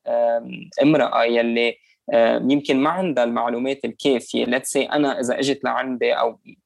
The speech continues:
إذا أجت لعند حكيم محامية عم تولد، هيدي المحامية منا، آم، مش متوقع منا إنه تعرف قديش لازم يطول الطلق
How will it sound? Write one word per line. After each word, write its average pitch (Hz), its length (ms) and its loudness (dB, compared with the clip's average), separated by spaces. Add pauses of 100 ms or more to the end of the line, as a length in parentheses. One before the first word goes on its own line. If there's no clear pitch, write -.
(180)
إذا 123 140 0
أجت 123 340 -2
لعند 120 200 -2
حكيم 139 360 0
محامية 127 540 2
عم 120 200 -2
تولد، 113 440 -2 (440)
هيدي 226 180 4
المحامية 147 600 2
منا، 160 760 0 (120)
آم، 120 720 -2 (580)
مش 175 340 0
متوقع 127 600 2
منا 131 360 0
إنه 117 160 -2
تعرف 120 680 0 (400)
قديش 123 400 0
لازم 117 240 0
يطول 113 420 0
الطلق 113 460 -4